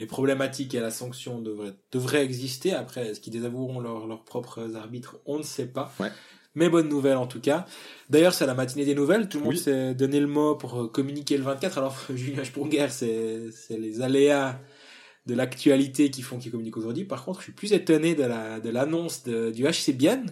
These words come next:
Speaker 1: qui a prolongé Marc-Antoine Pouliot pour une année et qui a signé Luca Conti de Lugano.
Speaker 2: Pour deux ans. Exactement, Luca Conti qui va remplacer, euh, on va dire poste pour poste, Dominique Diem,
Speaker 1: Mhm.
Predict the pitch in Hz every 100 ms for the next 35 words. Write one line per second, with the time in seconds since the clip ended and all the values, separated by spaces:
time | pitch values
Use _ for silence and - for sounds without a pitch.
0 | - 135 131 120 - - 170 165 160 151
1 | 156 147 - - 170 - 180 170 156 135
2 | 156 151 147 - 113 - 208 196 185 208
3 | 156 - 123 - 147 135 147 165 170 -
4 | 160 147 - 143 127 135 139 214 - _
5 | _ _ _ - 104 120 117 135 131 _
6 | _ _ - - 110 123 110 104 190 160
7 | 107 110 - 117 120 - 101 85 101 113
8 | 113 - 123 113 101 92 92 92 90 92
9 | - - 127 - 120 - 117 - 101 101
10 | 131 127 110 113 123 165 - 127